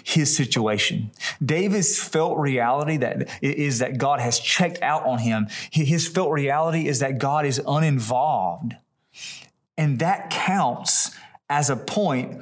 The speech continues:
for the bad guys. That's what he's saying here.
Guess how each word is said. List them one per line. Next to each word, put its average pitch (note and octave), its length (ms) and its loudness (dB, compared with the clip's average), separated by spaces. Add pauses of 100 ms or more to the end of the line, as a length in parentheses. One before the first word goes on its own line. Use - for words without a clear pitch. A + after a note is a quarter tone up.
(240)
for - 80 0
the D#3 80 0
bad E3+ 320 2
guys. - 560 -2 (680)
That's C#3 100 -2
what F#3 140 2
he's D#3+ 140 2
saying F3 300 2
here. G2 460 -2